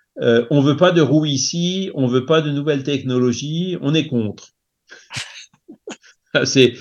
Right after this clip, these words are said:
c'est une caricature qui montre, bah, cette résistance au changement, quoi. Voilà. Et ça, c'est le grand problème qu'on a, euh, la grande difficulté qu'il y a. C'est pour ça qu'il y a encore toute cette résistance à ce paradigme spiritualiste. Et c'est, euh,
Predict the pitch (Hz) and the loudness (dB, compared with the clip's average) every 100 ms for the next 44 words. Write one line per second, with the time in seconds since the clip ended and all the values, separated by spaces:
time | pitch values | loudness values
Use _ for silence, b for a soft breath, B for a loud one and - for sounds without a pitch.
0 | B - 143 135 139 127 143 165 170 170 | B -6 -4 4 4 6 2 4 2 2
1 | 143 135 135 127 123 117 117 127 123 117 | -2 0 0 0 0 2 2 0 -4 -4
2 | 110 - 139 135 117 - 92 92 101 123 | -6 -6 -6 -6 -8 -10 -10 -10 -8 -8
3 | 135 95 85 _ _ _ _ 113 101 92 | -8 -10 -12 _ _ _ _ -12 -10 -10
4 | - _ _ _ _ B B B B 113 | -16 _ _ _ _ B B B B -4
5 | 110 165 170 170 147 120 127 170 180 147 | 2 4 4 4 2 0 0 -2 0 -2
6 | 135 156 170 160 135 117 127 165 - 110 | 0 0 -2 -4 -6 -4 -4 -4 -8 -6
7 | 104 101 95 b b b 101 101 156 180 | -4 -4 -6 b b b -2 2 4 4
8 | 147 151 151 - 143 165 160 - 120 131 | 2 -2 -4 -6 -6 -2 -4 0 2 2
9 | 175 - - - 156 175 131 113 147 - | 0 -8 -14 -6 -2 0 0 0 -4 -8
10 | - 143 143 - 123 110 113 - 147 180 | -10 -6 -6 -2 0 0 -2 -4 -6 -6
11 | 175 - b b b b 123 - 120 110 | -8 -12 b b b b -6 -2 -2 0
12 | 110 131 131 117 - 117 104 90 98 143 | -2 -2 -2 -2 -4 -6 -8 -8 -6 -6
13 | 214 - - _ _ _ _ _ - 113 | -6 -8 -14 _ _ _ _ _ -6 -2
14 | 110 - 127 123 120 - 107 104 | -2 2 6 6 6 2 2 2